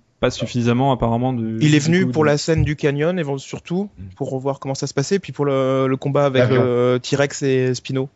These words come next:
Speaker 3: D'accord.
Speaker 2: qui au final en plus a même pas été, euh... Enfin ce qu'on
Speaker 3: Ouais.
Speaker 2: voit à l'écran, c'est quasiment pas les scènes d'animatronique qui étaient prévues à la base, euh, en plus. Donc, euh, pff.
Speaker 3: Pour revenir aux acteurs,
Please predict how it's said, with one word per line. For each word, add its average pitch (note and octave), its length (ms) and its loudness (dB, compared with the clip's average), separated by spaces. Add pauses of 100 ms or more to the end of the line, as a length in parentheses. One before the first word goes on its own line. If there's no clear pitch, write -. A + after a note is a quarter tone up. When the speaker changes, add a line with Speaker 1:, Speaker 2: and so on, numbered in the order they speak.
(260)
Speaker 3:
D'accord. G#2 140 -2
Speaker 2:
qui C#3+ 80 4
au C#3+ 60 4
final E3 260 2
en D3+ 80 2
plus E3+ 220 -2
a D3 80 4
même C#3 160 2
pas D#3 100 2
été, D3+ 320 -2
euh... B2+ 1400 -4
Enfin C#3 140 -4
ce B2+ 100 -4
qu'on C#3 100 0
Speaker 3:
Ouais. C3+ 60 -2
Speaker 2:
voit D3 180 4
à C#3 40 4
l'écran, D#3+ 340 0
c'est D3 180 -6
quasiment C3+ 480 -2
pas C#3+ 440 0
les C3+ 100 -2
scènes C3 200 -4
d'animatronique C3+ 640 0
qui - 80 -10
étaient B2+ 160 -4
prévues C3 320 -2
à C3 40 2
la B2+ 100 0
base, C3 280 0
euh, B2 280 -2
en B2 40 -6
plus. - 380 -12 (140)
Donc, B2 240 -4
euh, A#2+ 200 2
pff. A2 300 -10 (260)
Speaker 3:
Pour C3 100 -2
revenir E3+ 300 4
aux C#3 160 0
acteurs, C3+ 440 0